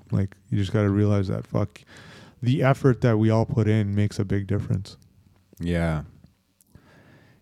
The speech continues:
Speaker 2: Yeah, and I was just, um, I was, um, I was thinking just now about, you know,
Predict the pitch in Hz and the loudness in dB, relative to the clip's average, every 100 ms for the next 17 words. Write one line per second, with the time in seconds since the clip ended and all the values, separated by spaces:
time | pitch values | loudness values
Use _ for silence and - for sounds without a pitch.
0 | _ 87 95 92 92 101 101 110 - - | _ -2 0 2 2 0 0 -2 -4 -10
1 | 73 76 - - 90 92 87 92 90 85 | -14 -16 -12 -6 0 0 0 2 2 0
2 | 87 80 76 - _ - 87 - - 95 | -2 -6 -12 -20 _ -8 -6 -4 -4 -2
3 | 92 85 78 76 80 82 80 76 62 - | -2 -2 -2 -2 -2 0 0 -4 -8 -18
4 | _ _ _ _ - 78 82 78 76 - | _ _ _ _ -16 -6 -2 0 0 -4
5 | - _ _ _ _ _ _ _ 90 85 | -10 _ _ _ _ _ _ _ -2 0
6 | 82 82 | 2 0